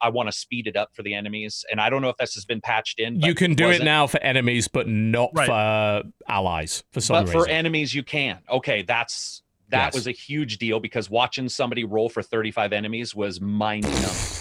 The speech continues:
Speaker 1: <laughs> So,
Speaker 2: Yeah, they
Speaker 1: so
Speaker 2: fixed
Speaker 1: those
Speaker 2: that.
Speaker 1: kind of things. Yeah, that's great.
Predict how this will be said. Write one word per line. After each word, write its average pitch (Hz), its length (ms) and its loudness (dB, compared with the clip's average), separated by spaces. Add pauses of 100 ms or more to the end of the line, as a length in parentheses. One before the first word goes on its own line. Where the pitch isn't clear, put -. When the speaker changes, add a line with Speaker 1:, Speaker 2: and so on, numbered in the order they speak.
(400)
Speaker 1:
<laughs> 143 280 0
So, 147 240 4
Speaker 2:
Yeah, 120 160 6
they 120 160 4
Speaker 1:
so 202 120 4
Speaker 2:
fixed 180 160 6
Speaker 1:
those 165 220 6
Speaker 2:
that. - 40 -8
Speaker 1:
kind 120 220 2
of 92 80 -6
things. - 300 -14
Yeah, 135 200 2
that's 156 200 0
great. 160 320 0